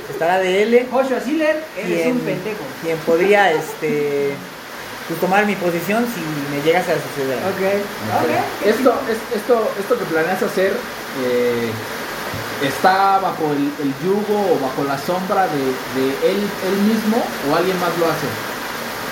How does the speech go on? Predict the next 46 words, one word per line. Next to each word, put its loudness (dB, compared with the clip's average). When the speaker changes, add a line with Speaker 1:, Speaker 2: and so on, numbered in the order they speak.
Speaker 1:
No, 4
¿cómo 4
que 2
alguien 0
más 2
lo 2
hace? -2
Speaker 3:
O 0
sea, 4
¿has 2
escuchado 2
que 0
otro 2
árbitro 2
lo 4
Speaker 1:
Ah, 6
Speaker 3:
haga? 4
Speaker 1:
no, 4
no, 2
no. 0
Speaker 3:
¿O 2
únicamente -2
Speaker 1:
Nadie 2
más 0
lo 0
hace. 0
Speaker 3:
Ok. -8
Speaker 1:
Por 2
ahora 4
nadie 0
más. -4
Speaker 2:
Digamos, 4
tú 2
lo 6
aprendiste 2
de 0
él 2
y 0
lo 2
quieres 0
replicar 0
porque -4
se 0
te -2
hace 0
una 0